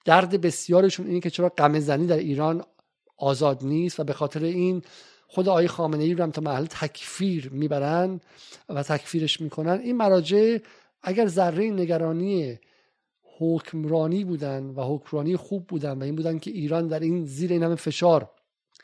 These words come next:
اه، فشار بیشتری بهش وارد نشه، مصلحت اندیشی می‌کردن، همونطور که در تاریخ هزار و سیصد ساله گذشته مصلحت اندیشی کردن. پس یه بخش قضیه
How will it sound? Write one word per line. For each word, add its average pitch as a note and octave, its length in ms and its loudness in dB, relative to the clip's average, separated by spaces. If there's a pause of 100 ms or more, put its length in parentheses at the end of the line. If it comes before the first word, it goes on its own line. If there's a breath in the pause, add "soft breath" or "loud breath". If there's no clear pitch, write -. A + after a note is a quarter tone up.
(400 soft breath)
اه، C#3 300 -4
فشار F3 340 -2
بیشتری E3 320 -4
بهش D#3+ 200 -4
وارد D#3 260 0
نشه، G#3 320 -2
مصلحت E3 480 -2
اندیشی C#3+ 360 -2
می‌کردن، A2 400 -10
همونطور D#3 240 -4
که F3 80 0
در C#3+ 160 0 (300)
تاریخ C#3 280 -8
هزار C#3 200 -4
و B2 40 -8
سیصد B2 260 -8
ساله C#3 220 -8
گذشته D#3 320 -4
مصلحت A#2+ 320 -10
اندیشی B2 300 -16
کردن. A#2+ 220 -18 (300 loud breath)
پس G3 160 0
یه D#4 100 6
بخش C4+ 220 8
قضیه F#3+ 580 4